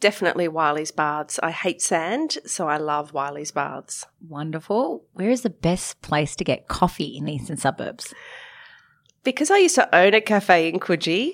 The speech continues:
Speaker 2: <laughs>
Speaker 1: I easily would have said that one. But now I love Lion and the Buffalo.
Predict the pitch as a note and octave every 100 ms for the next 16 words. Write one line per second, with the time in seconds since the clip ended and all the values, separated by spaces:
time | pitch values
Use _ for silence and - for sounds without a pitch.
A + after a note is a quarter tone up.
0 | - - G3 E3+ F3+ F#3 - - A#3+ C4+
1 | A3+ E3 E3 E3+ - F3 G#3+ B3 G3 A#2+
2 | - _ A3 F#3+ - G#3 G3 G3 G#3 A3+
3 | C4 C#4+ C#4+ C4+ - _ _ _ _ _
4 | _ - G#3 A#3+ C4 B3+ G#3 G3+ G3 F3+
5 | F3+ F3 F3 E3+ - E3 E3+ - D#3